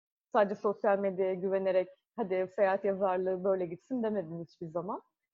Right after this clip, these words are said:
E, bu kararlılığı sürdürebilmek gerçekten zor. Az önce bahsettiğin gibi. Çünkü seyahat, e, hiçbirimizin ana işi olamıyor. İşe çevirmek zaten ayrı bir konu.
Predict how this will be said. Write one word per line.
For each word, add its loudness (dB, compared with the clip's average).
E, 0
bu -6
kararlılığı 4
sürdürebilmek -2
gerçekten -2
zor. -2
Az -2
önce -2
bahsettiğin -4
gibi. -2
Çünkü -8
seyahat, 0
e, -2
hiçbirimizin -4
ana -2
işi -6
olamıyor. -4
İşe 0
çevirmek 0
zaten 0
ayrı -2
bir -8
konu. -10